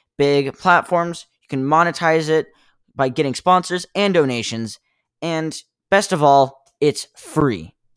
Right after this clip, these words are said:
Like, free, as in free, as in America, home of the free. It's no money. There's literally no hidden fees. It's amazing. I use it to make my podcast. I love it. It's super easy to use,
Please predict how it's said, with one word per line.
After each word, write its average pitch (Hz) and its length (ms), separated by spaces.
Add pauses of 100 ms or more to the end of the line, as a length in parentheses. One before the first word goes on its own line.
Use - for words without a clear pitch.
(180)
Like, 123 220 (340)
free, 123 400
as 135 280
in 123 260 (240)
free, 135 540 (120)
as 107 200
in 104 240 (560)
America, 123 340
home 123 180
of 117 60
the 107 80
free. 127 260
It's - 280 (160)
no 135 200
money. 131 400 (540)
There's 160 220
literally 185 260
no 208 240
hidden 190 280
fees. 143 680 (100)
It's 147 340
amazing. 156 520
I 143 100
use 156 240
it - 60
to 139 60
make 131 180
my 123 140
podcast. 117 640 (500)
I 135 200
love 139 260
it. 139 180 (240)
It's 131 160
super 180 260
easy 170 260
to 156 60
use, 127 580